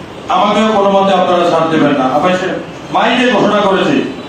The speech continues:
যে এখানে একটা দুর্ঘটনা ঘটলে এটার দায়ে কিন্তু তুমি থাকবা সালাউদ্দিন মেম্বার।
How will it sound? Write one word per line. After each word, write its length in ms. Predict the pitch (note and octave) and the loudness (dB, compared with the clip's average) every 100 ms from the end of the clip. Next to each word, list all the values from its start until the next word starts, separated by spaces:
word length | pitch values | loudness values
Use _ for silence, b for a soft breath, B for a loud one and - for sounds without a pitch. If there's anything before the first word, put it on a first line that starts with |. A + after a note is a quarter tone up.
| - | -10
যে 100 | F3 | -4
এখানে 260 | F#3 G3+ G#3 | 0 0 0
একটা 220 | G3+ G#3+ | 0 0
দুর্ঘটনা 600 | G#3+ F#3 F#3+ G3 G3 G3 | 2 2 2 2 2 2
ঘটলে 560 | G3 F#3+ F#3+ F3 - - - - - - | 2 0 0 0 -2 -4 -10 -14 -10 -6
এটার 300 | F#3 G3+ G3 | -2 0 2
দায়ে 300 | F#3 G3+ G3+ | 2 2 2
কিন্তু 260 | G3+ G3 | 2 2
তুমি 200 | G3 - | 2 2
থাকবা 280 | E3 E3 D#3+ | 0 0 0
সালাউদ্দিন 500 | D3+ D3+ C#3+ C#3+ C3+ | 2 2 2 2 2
মেম্বার। 240 | C3 A#2+ | 0 -2